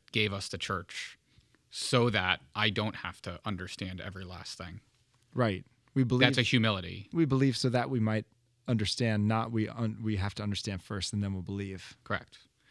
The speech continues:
Speaker 1: It's the same reason why, what, ninety-nine point nine nine nine percent of people don't know how the picture comes on the T V?
Speaker 2: That's true. I don't.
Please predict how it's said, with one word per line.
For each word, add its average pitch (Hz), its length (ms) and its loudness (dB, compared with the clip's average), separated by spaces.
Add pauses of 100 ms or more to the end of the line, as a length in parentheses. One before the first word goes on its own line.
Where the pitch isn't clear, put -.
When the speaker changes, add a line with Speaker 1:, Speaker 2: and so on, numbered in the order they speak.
(220)
Speaker 1:
It's 156 140 4
the 170 60 -2
same 196 220 8
reason 147 280 6
why, 120 340 8 (920)
what, 139 320 -4
ninety-nine 123 520 6
point 120 380 0
nine 110 320 2
nine 110 220 4
nine 107 300 2
percent 110 300 -2
of 101 80 -4
people 110 260 0
don't 101 220 -2
know 101 120 0
how 98 300 0
the 98 100 -4
picture 101 340 -4
comes 110 280 -2
on 107 140 -2
the 104 80 -4
T 107 140 0
V? 107 280 -2 (1200)
Speaker 2:
That's - 240 -6
true. 165 320 4
I 101 60 2
don't. 120 440 -2